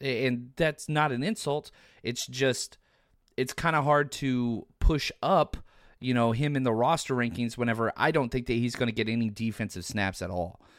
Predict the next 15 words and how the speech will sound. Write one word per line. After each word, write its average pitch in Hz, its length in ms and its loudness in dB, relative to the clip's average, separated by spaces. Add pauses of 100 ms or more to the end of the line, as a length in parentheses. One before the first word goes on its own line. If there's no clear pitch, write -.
(220)
Now, 123 320 6
shout 143 200 2
out 127 120 -2
to 123 80 -14
Josh, 127 380 2
the 110 100 -4
forty-niners 107 500 -2
guru, 208 380 -2
for - 160 -14
putting 120 200 0
all 107 120 -2
this 104 200 -4
research 110 380 -6
together. 107 340 -2
So 123 240 0